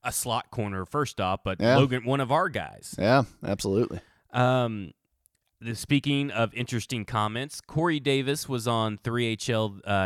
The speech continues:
Speaker 1: yesterday, and you alerted most people that he,
Speaker 2: <laughs>
Speaker 1: he, uh, he basically called out LaFleur for a lack of creativity and commended, uh, Arthur Smith. We have the clip. So it's Mickey Ryan is asking the question,
Speaker 2: Mm-hmm.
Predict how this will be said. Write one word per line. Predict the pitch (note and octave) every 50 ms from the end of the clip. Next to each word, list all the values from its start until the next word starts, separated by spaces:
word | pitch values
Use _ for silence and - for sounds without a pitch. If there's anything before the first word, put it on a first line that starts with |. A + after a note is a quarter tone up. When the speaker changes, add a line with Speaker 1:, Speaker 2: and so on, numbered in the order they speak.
| F#2
Speaker 1:
yesterday, | F2+ A2+ D3+ G3+ - - A#2 F#2+ F#2 E2+ E2 E2 F#2 A#2 - _ _ _ _ _ _ _ -
and | G2+ G2+ G2+ G#2 G#2 G#2 G#2 G#2 G#2 G2+ F#2
you | G2 A2+ B2 B2+ B2+ B2 -
alerted | G2+ G#2+ G#2+ G#2+ G#2 G#2 A2 A2 A2+ A2 G#2+ G#2+ G#2+ G2 F#2+ - D2+ F#2+ F#2+ G2
most | G#2+ G#2 G#2+ G#2 - - -
people | A2 G2+ - - G#2 G#2 G#2
that | F#2 G2+ F#2+ F#2
he, | D3 B2 A#2 A#2 A#2+ - - - C#3 - - - - -
Speaker 2:
<laughs> |
Speaker 1:
he, | G#2+ - C3 B2 A#2 A2+
uh, | G#2+ G2+ G2 F#2+ - - - - - - _ _ _
he | - C#3+
basically | B2 G2+ A#2+ C3 C3+ - - C3+ - - B2+ B2 B2 A#2+ A#2+ A#2
called | - - - C3 A2+ G#2+ G2+ - - -
out | C3 D3 D3+ C#3+ C#3 - _ - E2+ - _ _ _ _ _ A#2
LaFleur | A#2 A#2 A2+ - - B2+ B2 A#2+ A#2+ A#2
for | - - A2+ G#2 G2+
a | G2
lack | G2+ G#2+ A2 A2+ -
of | G#2+
creativity | - - - A2+ G#2 G2 - - - G#2 F#2 G2+ G2+ A2 A#2+ B2
and | A2+ G2 F#2
commended, | - - G2 G2 G2 F#2+ G2+ G2+ F#2+ F2 F2 - -
uh, | F#2+ F#2+ F2+ F2+ D#2+ -
Arthur | G2 G2 - G#2 F#2
Smith. | - - A2 G#2 -
We | - G2 A2 B2 A#2+
have | A2+ C3 A#2+ A#2+ A2
the | C3+
clip. | - - B2 G#2 G2+ - - _ _ _ _ _ _ _ -
So | - - A2+ G#2+ G2+ G2+
it's | G2+ - -
Mickey | A2 A#2 C3+ - - C#3+ C3+
Ryan | C3 B2 B2+ C3 C3 C3+ C#3 C#3 C#3+
is | - - A2+ G#2+ G2+
asking | G#2 G#2 A2 - - B2 A2 G#2+
the | G2+
question, | - - A2 A2 - - - C#3 C3+ D3+ -
Speaker 2:
Mm-hmm. | A#2+ B2+ B2+